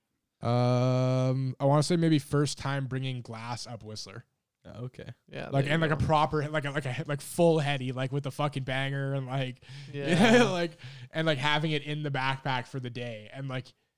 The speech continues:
Speaker 1: it was that little Gibson. I brought my first heady ever.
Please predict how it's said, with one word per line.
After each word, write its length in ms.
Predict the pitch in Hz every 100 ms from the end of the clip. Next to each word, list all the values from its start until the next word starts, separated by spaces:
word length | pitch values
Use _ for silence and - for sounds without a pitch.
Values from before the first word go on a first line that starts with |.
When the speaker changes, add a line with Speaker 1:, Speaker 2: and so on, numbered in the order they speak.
| _ 143
Speaker 1:
it 60 |
was 120 | 147 151
that 180 | 143
little 160 | 151 170
Gibson. 360 | 151 170 156 131
I 60 | 160
brought 220 | 156 180
my 80 | 185
first 240 | 185 170
heady 240 | 180 180 185
ever. 260 | 156 101